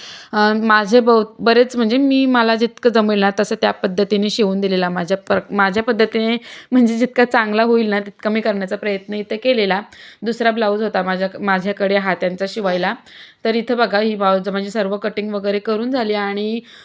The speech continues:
दुसऱ्या दिवसाचा हा सकाळची छोटीशी क्लिप मी तुमच्यासोबत शेअर केलेली बघा. अ, क्रि-, म्हणजे सुट्टी होती या दिवशी, बुध-, गुरुवार होता, क्रिसमसची त्यांना मुलांना सुट्टी होती आणि, अ, इथे तुम्हाला आता हॉलमध्ये मी तुम्हाला दाखवते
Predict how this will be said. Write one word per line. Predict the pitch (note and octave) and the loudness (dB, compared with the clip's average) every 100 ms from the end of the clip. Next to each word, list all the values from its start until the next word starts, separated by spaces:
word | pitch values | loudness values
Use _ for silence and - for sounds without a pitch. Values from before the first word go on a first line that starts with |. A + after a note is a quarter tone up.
| - | -6
दुसऱ्या | A3 A#3+ C4+ | -6 0 0
दिवसाचा | B3+ B3+ A#3+ B3 | 0 -2 -2 0
हा | A3 | -2
सकाळची | A3+ G#3+ G#3 G3+ | -2 -4 -4 -4
छोटीशी | A#3 A3+ A#3+ | -6 -6 -8
क्लिप | A3+ G#3+ G#3+ | -6 -6 -6
मी | G#3+ | -8
तुमच्यासोबत | G#3+ G3+ - G3+ G3 | -6 -10 -10 -8 -6
शेअर | A3+ G3 | -4 -4
केलेली | F#3 G3 G3+ | -2 -4 -2
बघा. | G3 F#3 A#3+ _ - - - | -4 -4 -8 _ -20 -18 -6
अ, | G#3 | -4
क्रि-, | G3+ A3 | -2 -2
म्हणजे | A3 G#3+ | 0 -2
सुट्टी | A3+ B3+ - | -4 -6 -2
होती | C4 B3+ | -2 0
या | G#3 G3 | 0 0
दिवशी, | G3+ G3+ A3+ | -2 -2 -6
बुध-, | G3+ G#3+ - G3+ | -4 -8 -6 -2
गुरुवार | A#3 A3+ A3+ | 2 2 0
होता, | G#3 G3 | -2 -2
क्रिसमसची | A3 G#3 A3 G#3+ - A3 | -2 -4 -6 -6 -8 -8
त्यांना | G#3+ G3+ A3 | -6 -4 -2
मुलांना | A3 F#3+ F#3+ | -2 -2 -4
सुट्टी | G3+ A#3 A#3+ | -8 -8 -6
होती | A3 G#3+ | -4 -2
आणि, | G3 G3+ G#3+ A3 - - - G3+ | -4 -4 -6 -10 -14 -20 -16 -6
अ, | F#3+ G3 | -4 -4
इथे | G3 A3 | -4 -4
तुम्हाला | A3+ G#3+ G3+ | -4 0 0
आता | G3+ G#3 | 0 -2
हॉलमध्ये | G#3+ G3 F#3 F#3+ | -2 -2 -2 -2
मी | G3 | -2
तुम्हाला | F#3+ G3 | -4 0
दाखवते | G3 F#3+ A3+ G#3+ | -2 -2 -4 -4